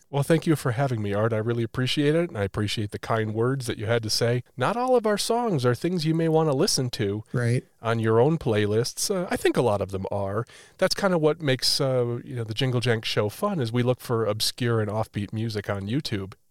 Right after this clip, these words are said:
Speaker 1: And in many cases, a song will be offbeat or obscure because it's not very good.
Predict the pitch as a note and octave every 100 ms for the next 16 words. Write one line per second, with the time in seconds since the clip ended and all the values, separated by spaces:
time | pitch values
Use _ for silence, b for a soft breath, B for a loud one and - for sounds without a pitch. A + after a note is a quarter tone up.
0 | _ - A2+ G#2+ G#2 G2+ F#3 G3 - B2
1 | A2 b b b C3+ - G#3+ G#3 B2 B2+
2 | A#2 G3 D#3+ G#2+ G#2 b b - A#2+ A#2+
3 | - A2+ A2 A#2 G2+ G2+ G2+ - - E3+
4 | B2 G#2+ - D3+ - C3 C#3+ D3 C3+ B2
5 | G#2 A2 C#3 - -